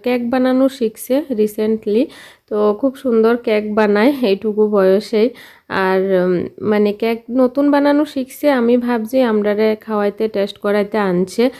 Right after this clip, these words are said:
এটা ভাবছি। তারপরে, আহ, সারাদিন তো গেছে, তো সন্ধ্যাবেলা আমার শাশুড়ি মা আমারে ডাক দিছে মার ঘরে যাওয়ানোর লাগে, তো গেলাম।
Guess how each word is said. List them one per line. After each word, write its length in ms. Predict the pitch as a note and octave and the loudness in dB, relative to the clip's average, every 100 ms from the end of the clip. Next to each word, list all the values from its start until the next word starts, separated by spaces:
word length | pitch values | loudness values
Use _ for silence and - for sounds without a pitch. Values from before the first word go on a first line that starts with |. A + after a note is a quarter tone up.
| - _ - | -16 _ -4
এটা 240 | A3 A#3 | 0 0
ভাবছি। 520 | A#3 G#3 F3+ G#3+ D#4+ | 2 0 -2 0 0
তারপরে, 580 | - A3+ A3+ A#3 B3 C4 | 0 -2 -2 0 2 2
আহ, 400 | C4 C4 A3+ A3+ | 0 -2 -4 -4
সারাদিন 500 | A#3+ B3 B3 B3+ B3+ | -4 -4 -2 0 0
তো 140 | C4+ | 0
গেছে, 460 | A#3 G#3+ G#3+ - B3 | 0 0 0 -2 -4
তো 160 | B3 A#3 | -4 -4
সন্ধ্যাবেলা 680 | - B3 B3 C4 C4+ C#4 C4+ | -2 0 2 2 2 2 2
আমার 180 | G#3+ | -2
শাশুড়ি 400 | A3 A3 A3 A3 | -4 -8 -8 -4
মা 140 | A#3 A#3 | -2 0
আমারে 260 | A3 A3 | 0 0
ডাক 220 | A3 G3+ F#3+ - | -2 -4 -4 -6
দিছে 300 | G#3 A3+ A3 | -6 -2 0
মার 320 | G3+ F#3+ F#3 | 0 -2 -4
ঘরে 280 | G3+ G#3 G3+ | -4 -4 -2
যাওয়ানোর 320 | G3 F#3 F#3 | 0 0 2
লাগে, 340 | G3 F#3+ A3+ | 2 0 -2
তো 140 | A#3+ A#3 | -4 -4
গেলাম। 440 | G3 F#3+ F#3+ | 0 2 2